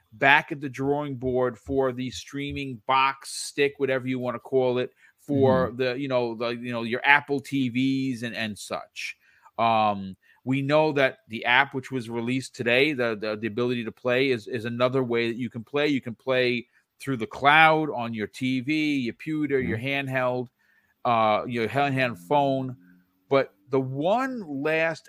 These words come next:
Speaker 1: aspect, I mean, if you're doing all of this, Luke, it
Speaker 2: Mm-hmm.
Speaker 1: almost seems like a no-brainer that you're gonna try to have your own handheld.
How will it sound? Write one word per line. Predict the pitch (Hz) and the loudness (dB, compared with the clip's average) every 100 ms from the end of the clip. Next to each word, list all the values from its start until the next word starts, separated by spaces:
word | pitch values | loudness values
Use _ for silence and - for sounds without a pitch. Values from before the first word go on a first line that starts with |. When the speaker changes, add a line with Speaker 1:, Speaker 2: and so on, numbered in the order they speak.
| - | -6
Speaker 1:
aspect, | 117 123 - - - - _ - - _ _ _ | -4 -4 -6 -14 -16 -18 _ -20 -20 _ _ _
I | - | -2
mean, | 180 | 0
if | 175 139 | 0 2
you're | 262 302 | 2 2
doing | 147 214 202 175 | 2 2 2 0
all | 175 170 160 | -2 0 2
of | 143 104 | 0 -2
this, | 113 98 - - - | -4 -4 -6 -16 -14
Luke, | 98 - _ - _ _ - | -14 -14 _ -20 _ _ -4
it | 175 | -4
Speaker 2:
Mm-hmm. | - 233 | 2 4
Speaker 1:
almost | 254 240 214 - | 6 4 2 -2
seems | 185 170 160 143 | -4 -4 -4 0
like | 143 135 | 0 0
a | 139 | -2
no-brainer | 131 135 127 117 131 131 117 | 2 2 2 0 0 0 -2
that | 117 | -4
you're | 135 113 | -6 -4
gonna | 113 107 | -4 -6
try | - 127 120 120 117 - _ | 0 2 4 2 -2 -8 _
to | - | -8
have | 113 120 117 | -2 0 0
your | 110 107 | 0 -2
own | 104 101 | -4 -6
handheld. | 95 98 92 85 71 - | -6 -6 -6 -10 -16 -18